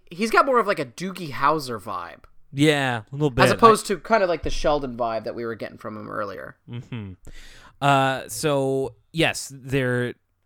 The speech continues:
Speaker 2: trying to make sure Francine's good to go for the bowling. Uh, Muffy kinda comes in and is just like, "Hey, can I bowl with you guys? That sounds, you know, glamorous," or whatever it is. And they're like, "Well, can't really have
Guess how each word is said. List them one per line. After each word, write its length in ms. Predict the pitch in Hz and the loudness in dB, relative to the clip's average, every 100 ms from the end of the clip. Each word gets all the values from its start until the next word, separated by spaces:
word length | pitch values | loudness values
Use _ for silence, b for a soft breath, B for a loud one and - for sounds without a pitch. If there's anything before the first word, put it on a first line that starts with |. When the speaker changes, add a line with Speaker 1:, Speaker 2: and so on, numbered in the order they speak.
| _ - | _ -8
Speaker 2:
trying 240 | 131 127 | -4 -2
to 160 | 127 127 | 2 0
make 240 | 123 123 | 0 -4
sure 180 | - 127 | -2 -4
Francine's 480 | - - 123 - 113 | -4 -4 -2 -2 -2
good 140 | 123 | -2
to 60 | 113 | 0
go 140 | 120 | 0
for 120 | 110 | 0
the 60 | 110 | -4
bowling. 460 | 101 120 123 123 120 B B B | -2 0 0 -2 -6 B B B
Uh, 260 | - 139 139 | -2 -2 0
Muffy 640 | 151 190 208 156 143 131 - - | 0 0 0 0 2 0 -6 -10
kinda 520 | - 131 127 120 123 - | -4 0 0 0 -4 -6
comes 240 | 147 131 | -6 -4
in 60 | 131 | -4
and 60 | 123 | -4
is 80 | 120 | -6
just 160 | 123 | -6
like, 220 | 131 117 - | -4 -4 -4
"Hey, 260 | 220 254 | -4 -4
can 160 | - 113 | -4 -4
I 160 | 101 | -4
bowl 260 | 139 175 190 | -4 -2 -2
with 140 | 214 | -2
you 100 | 226 | -2
guys? 400 | 214 220 240 320 | -2 0 0 -2
That 220 | 220 233 - | -2 -4 -2
sounds, 480 | 165 131 120 - - | -4 -4 -6 -10 -12
you 140 | 123 | -10
know, 200 | 110 107 | -8 -8
glamorous," 840 | 123 123 151 180 226 180 107 101 - | -10 -8 -4 0 0 0 -2 -4 -4
or 160 | 110 | -4
whatever 400 | 107 117 113 107 | -2 -2 -2 -4
it 60 | 104 | -4
is. 240 | 104 98 - B B B | -6 -8 -12 B B B
And 260 | - 123 123 | -4 -2 0
they're 60 | 120 | 0
like, 160 | 117 117 | 0 0
"Well, 360 | 147 147 143 | 2 2 0
can't 220 | 139 220 247 | 0 -2 -2
really 180 | 226 170 | -2 -2
have 380 | 170 147 127 | -2 -2 -6